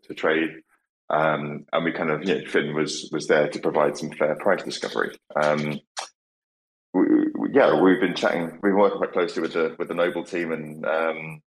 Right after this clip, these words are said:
we've done, we've got the same thing with U S D C now. Uh, so as of about three minutes ago, there is now an actual U S D C, native U S D C pair on Finn, where you can place your actual U S D C currently for,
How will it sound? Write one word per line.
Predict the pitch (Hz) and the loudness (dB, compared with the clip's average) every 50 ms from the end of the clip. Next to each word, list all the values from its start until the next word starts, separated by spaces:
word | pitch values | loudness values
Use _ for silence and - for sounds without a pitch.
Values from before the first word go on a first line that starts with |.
| _ _ _ _ _ - | _ _ _ _ _ -12
we've | 64 - - 90 85 - | -8 -4 -2 -2 -2 2
done, | - 87 80 80 80 78 76 76 - - | 2 2 2 2 0 -4 -6 -8 -6 -4
we've | 82 82 | -2 0
got | - 80 | 0 0
the | - - | 0 0
same | - 82 76 | 0 0 0
thing | 80 87 78 | 0 0 0
with | 78 76 | 2 2
U | 85 78 78 | 4 2 2
S | 76 | 2
D | 78 82 78 | 0 -2 0
C | - - 90 92 | 2 2 4 4
now. | 78 69 67 69 - - - - _ - - | 4 2 0 -2 -4 -8 -14 -14 _ 0 2
Uh, | 73 76 76 76 76 73 73 - - | 4 4 4 4 4 4 2 0 -2
so | - - - 87 78 78 80 82 82 80 80 - _ _ _ _ _ _ _ _ _ _ _ _ _ _ _ _ _ _ _ | -4 -2 0 2 2 2 2 2 0 -2 -4 -6 _ _ _ _ _ _ _ _ _ _ _ _ _ _ _ _ _ _ _
as | - 73 85 80 | -2 0 0 0
of | 82 | 0
about | 85 80 82 80 80 - - | 0 2 2 0 0 0 -4
three | - - 92 85 | -2 -2 -2 0
minutes | 82 90 87 82 - - 80 | 0 0 -2 -2 -4 -6 -6
ago, | - - 60 71 87 92 90 - - _ - | -2 0 0 2 2 0 -2 -4 -12 _ -6
there | - 85 80 78 78 | -2 0 0 2 0
is | 78 78 | -2 -2
now | 85 82 82 82 80 | -2 0 0 0 -2
an | - 78 80 | -2 -2 -2
actual | 82 82 - - - - 80 | -2 -4 -4 -8 -8 -6 -4
U | 80 80 78 | -2 -2 -2
S | 76 - | -2 -4
D | 78 78 | -6 -8
C, | 76 - 90 82 78 78 78 76 73 - - - - _ _ _ _ _ _ _ _ _ | -4 -4 -2 -2 0 0 -2 -2 -2 -4 -6 -10 -16 _ _ _ _ _ _ _ _ _
native | 85 80 82 92 98 98 - 78 76 | -4 0 2 2 2 2 2 0 2
U | 76 78 73 | 2 2 2
S | 73 - | 2 2
D | - - | -2 -2
C | - - 78 76 | 0 0 0 0
pair | - 80 78 76 76 - - | 2 2 2 4 4 2 2
on | 73 76 76 - | 0 0 -2 0
Finn, | - 92 76 69 - - - - _ _ - - - - - - - _ | 2 2 2 2 0 -4 -10 -16 _ _ -20 -20 -18 -16 -16 -18 -4 _
where | 85 80 | 2 2
you | 78 78 80 78 | 4 2 0 0
can | - 87 82 | -2 -4 -2
place | - 92 87 82 80 80 - - | 0 2 2 2 2 0 -2 0
your | 85 82 78 76 78 78 76 - - _ _ _ _ _ _ _ _ | 2 4 4 6 4 4 2 0 -6 _ _ _ _ _ _ _ _
actual | 92 95 - - - 90 80 | -4 -4 -4 -6 -8 -4 -2
U | 78 71 73 | 0 0 0
S | 73 | -2
D | - - - | -4 -6 -6
C | - - 73 73 71 73 - | -4 -4 -2 -2 -4 -6 -6
currently | - 76 73 73 69 71 78 76 76 | -4 -2 -2 0 0 -2 -2 -4 -4
for, | - - 80 73 76 73 69 - | -2 0 0 2 2 0 -2 -6